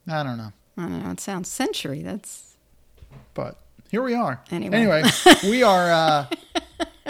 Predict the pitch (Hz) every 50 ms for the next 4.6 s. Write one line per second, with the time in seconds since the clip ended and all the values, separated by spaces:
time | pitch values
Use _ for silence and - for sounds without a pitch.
0 | - - - 190 240 294 294 320 269 196 - 262 277 330 359 359 233 - 202 185
1 | - - 190 247 254 269 320 392 - - 440 330 277 202 170 156 151 143 - -
2 | 190 180 185 190 196 208 247 381 381 320 202 175 165 156 175 175 - - - -
3 | 214 233 247 240 - - - 214 220 247 247 277 277 277 277 262 - 269 302 330
4 | 294 262 240 175 196 185 - 220 233 220 180 151 139